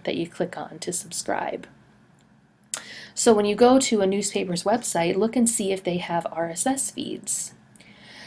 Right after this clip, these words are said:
Now, the reason I use Pioneer Press over Star Tribune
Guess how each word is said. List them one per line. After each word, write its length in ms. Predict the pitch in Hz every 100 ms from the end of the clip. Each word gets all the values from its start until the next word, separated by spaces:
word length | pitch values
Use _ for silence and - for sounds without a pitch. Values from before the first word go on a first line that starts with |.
| -
Now, 200 | 233 208
the 140 | 208 226
reason 320 | 240 262 262
I 80 | 247
use 260 | 220 220
Pioneer 460 | - 220 214 208 208
Press 320 | 208 190 185 -
over 240 | 185 190
Star 320 | 180 180 170
Tribune 680 | 165 - - 277 262 170 170